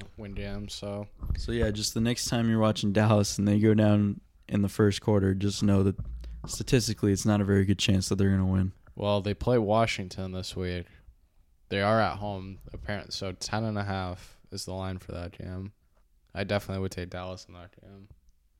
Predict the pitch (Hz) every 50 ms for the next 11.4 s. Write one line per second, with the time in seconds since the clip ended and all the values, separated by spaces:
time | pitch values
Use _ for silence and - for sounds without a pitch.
0 | _ - 98 95 95 98 95 95 - 123 120 127 127 - 165 - - 120 131 127
1 | 135 - - - 147 139 127 117 123 123 120 - - 120 107 101 - - - -
2 | - - - 120 123 123 107 98 95 95 95 90 - - 50 - 107 104 107 101
3 | - - 95 87 92 85 - 92 92 87 92 92 95 95 92 - - - - 104
4 | 101 110 110 107 92 - - 104 101 92 - 95 90 95 90 85 82 90 90 -
5 | - - - - - - 92 87 87 85 - - 87 87 85 85 87 110 - 107
6 | 104 - - 98 92 90 90 87 90 92 90 92 87 90 95 92 92 - - 98
7 | 101 - - 104 - - 104 101 - - 120 113 - - 127 117 117 113 104 104
8 | 110 135 151 - - 113 104 101 95 - - - 113 110 110 113 113 110 110 113
9 | 113 113 110 110 110 117 120 113 110 - 107 104 101 104 101 98 95 104 107 107
10 | 101 98 95 - - - - - - - - - - - - - 110 98 92 90
11 | 87 87 90 95 98 92 90